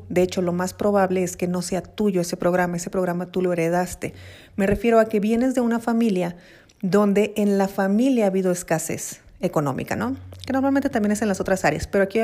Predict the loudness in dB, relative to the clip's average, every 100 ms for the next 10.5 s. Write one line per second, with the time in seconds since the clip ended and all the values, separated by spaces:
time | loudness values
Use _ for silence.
0 | 0 -2 -2 -2 -4 -6 -4 -4 -4 -6
1 | -4 -4 -4 -4 -4 -6 -4 -6 -8 -20
2 | -20 -20 -4 0 4 6 6 2 0 -16
3 | -20 -20 -20 _ _ _ -2 0 4 6
4 | 8 8 6 8 8 8 6 -2 -12 -16
5 | -8 2 6 8 6 4 4 6 6 6
6 | 4 2 0 -6 -2 0 0 -2 -4 -2
7 | -2 -2 -6 2 4 4 2 -4 -4 0
8 | 2 4 2 0 -14 _ _ _ 2 4
9 | 4 2 0 2 0 0 0 -2 -6 -8
10 | 2 2 2 -2